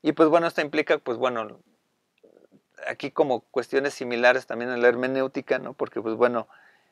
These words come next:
eh, nuestra voluntad y el entorno pues se parecen mucho a esta, a esta dimensión de la frónesis o de la condición ética de cuando interpretamos algo y nos vinculamos con el entorno, ¿no? Aquí pues bueno, la significación es interna, ¿no?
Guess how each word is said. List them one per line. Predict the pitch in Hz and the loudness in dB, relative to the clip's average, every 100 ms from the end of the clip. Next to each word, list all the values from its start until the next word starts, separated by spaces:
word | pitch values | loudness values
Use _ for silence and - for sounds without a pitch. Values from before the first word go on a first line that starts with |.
| _ _ _ _ _ - | _ _ _ _ _ 0
eh, | 113 107 101 101 104 | 2 4 2 0 -2
nuestra | 123 120 131 120 | -4 -2 4 6
voluntad | 123 127 120 143 | 6 2 6 8
y | 147 | 8
el | 139 | 4
entorno | 131 139 131 143 | 2 2 0 -2
pues | - 117 | -8 -6
se | 113 | -2
parecen | 120 120 131 135 | 2 2 0 -4
mucho | 131 131 135 | -6 -6 -4
a | |
esta, | 123 139 - _ - | -2 -4 -6 _ -16
a | |
esta | 123 131 | -2 0
dimensión | 113 104 120 123 | 0 -4 -8 -2
de | 117 | 0
la | 107 | 0
frónesis | - 131 131 127 120 127 120 131 - | 0 2 4 2 -6 -8 -12 -12 -12
o | - 117 127 131 | -2 0 2 2
de | 107 | 2
la | 98 101 | 0 0
condición | - 110 104 123 123 | -4 -10 -8 -6 -4
ética | 120 113 - 107 | -6 -6 -4 -4
de | 110 | -4
cuando | 104 107 | -8 -8
interpretamos | 104 113 113 135 120 120 127 | -8 -8 -4 -2 -2 -2 2
algo | 120 117 139 | 2 2 -4
y | 117 | -6
nos | 101 | -10
vinculamos | 110 107 - 113 113 117 | -12 -10 -4 -2 -2 -6
con | - 107 | -10 -10
el | 104 | -10
entorno, | 117 185 175 - | -2 0 0 -2
¿no? | 156 - _ - - - _ _ _ _ _ _ - | -16 -20 _ -20 -20 -20 _ _ _ _ _ _ -2
Aquí | 120 - | -2 0
pues | 147 294 | -2 0
bueno, | 151 147 | 2 4
la | 135 120 | 4 4
significación | 135 123 117 - 120 139 139 | 0 -8 -6 -4 -4 -4 -8
es | - | -10
interna, | 131 123 143 131 127 113 | -10 4 6 6 0 -8
¿no? | 135 | -14